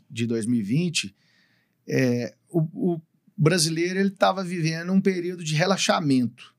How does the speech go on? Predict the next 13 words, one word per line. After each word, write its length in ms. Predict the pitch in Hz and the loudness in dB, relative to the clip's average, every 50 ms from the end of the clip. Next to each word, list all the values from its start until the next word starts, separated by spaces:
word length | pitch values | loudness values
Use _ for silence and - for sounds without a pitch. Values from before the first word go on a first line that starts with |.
| _ | _
não 20 | - | -4
sei 160 | - 135 127 | -2 0 2
se 80 | 113 - | 4 4
vocês 200 | - 139 127 120 | 4 2 2 0
lembram 340 | 131 131 131 131 139 147 | 0 -2 -2 -2 -2 -2
disso. 320 | 123 104 101 90 90 - - _ _ _ _ _ _ _ | 0 0 -2 -2 -4 -6 -10 _ _ _ _ _ _ _
Todo 220 | - 202 208 185 | 6 6 8 8
mundo 180 | 190 190 185 170 | 8 6 6 6
muito 300 | 175 208 262 269 269 247 | 6 8 8 8 6 4
assustado 500 | - - - - - 165 156 156 156 147 | 2 2 2 4 4 4 4 4 2 0
no 80 | 147 | -2
primeiro 300 | 139 139 139 139 143 139 | -2 0 0 2 2 2
semestre, 640 | - - 135 127 127 131 147 185 208 208 - - | 2 2 0 0 -2 2 4 4 2 2 0 -8